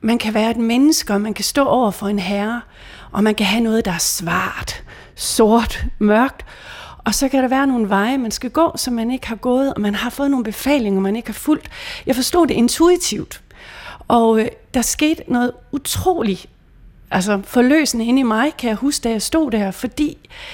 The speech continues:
jeg tror simpelthen, selvom jeg kun var syv år, jeg kunne mærke, jeg er ikke alene med at have et eller andet mørke inde i mig.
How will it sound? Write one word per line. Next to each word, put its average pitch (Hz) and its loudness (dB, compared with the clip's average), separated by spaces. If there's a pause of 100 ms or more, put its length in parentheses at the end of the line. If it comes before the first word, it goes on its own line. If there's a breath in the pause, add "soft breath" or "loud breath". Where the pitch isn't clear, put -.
(140 loud breath)
jeg 226 2
tror 339 4
simpelthen, 262 2 (220)
selvom 254 2
jeg 202 0
kun 262 2
var 233 0
syv 262 0
år, 208 0
jeg 202 0
kunne 214 0
mærke, 208 0 (480 loud breath)
jeg 254 6
er 233 4
ikke 262 0
alene 254 4
med 214 0 (100)
at 196 -2
have 202 -4 (100)
et 233 0
eller 226 0
andet 226 2
mørke 208 2
inde 220 0
i 214 2
mig. 214 0